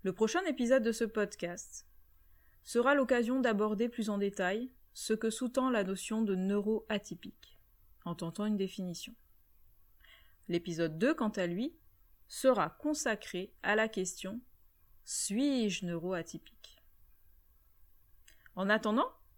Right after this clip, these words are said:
pour celles et ceux qui ont des enfants atypiques, je vous retrouve mercredi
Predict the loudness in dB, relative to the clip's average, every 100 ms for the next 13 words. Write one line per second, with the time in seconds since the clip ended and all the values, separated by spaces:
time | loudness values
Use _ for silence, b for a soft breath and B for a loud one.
0 | -12 -6 0 2 2 0 -2 -2 -2 0
1 | 0 0 -2 -2 -6 -6 -8 -12 -14 -16
2 | -20 b b b b b -8 2 2 4
3 | 2 0 -2 -6 -6 -10 -20 -14 -2 0
4 | 0 0 -2 -2 -4